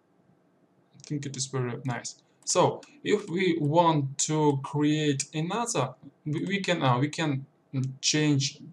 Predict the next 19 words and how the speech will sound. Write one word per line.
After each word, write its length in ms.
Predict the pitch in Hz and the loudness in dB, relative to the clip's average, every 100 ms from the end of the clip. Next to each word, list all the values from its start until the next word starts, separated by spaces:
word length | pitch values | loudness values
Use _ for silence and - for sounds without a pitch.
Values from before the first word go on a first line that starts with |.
| - | -10
time 300 | - 156 180 | -4 -2 -2
transition 500 | 185 190 170 - 143 147 | -4 -6 -4 -6 -6 -4
and 180 | 135 | -4
type 240 | - 156 135 | -2 -4 -2
transition. 560 | 139 123 135 135 240 - _ - - - | -6 -6 -6 -6 -10 -18 _ -20 -16 -4
For 80 | 139 | -2
example, 400 | 160 202 180 131 | -2 -2 -2 -2
you 100 | 123 | 0
want 300 | 147 156 139 | -2 -4 -6
to 320 | - 135 127 _ _ _ _ - - | 0 0 0 _ _ _ _ -20 -6
one 340 | 120 131 170 | 2 2 2
second 480 | - 196 190 185 - | -2 -6 -6 -8 -6
and 420 | 147 143 143 139 135 - | -4 -2 -2 -2 -4 -8
easy 300 | 180 156 160 | -6 -4 -4
in 220 | 143 135 135 | 0 0 0
out. 320 | 160 135 - - - - _ - | -2 -2 -4 -14 -18 -18 _ -10
So 520 | - - 123 123 120 | -6 -2 0 0 0
let's 340 | 117 120 131 135 | -2 -2 -2 -2
see. 580 | - - - 110 151 - | -4 -4 -4 -2 -4 -6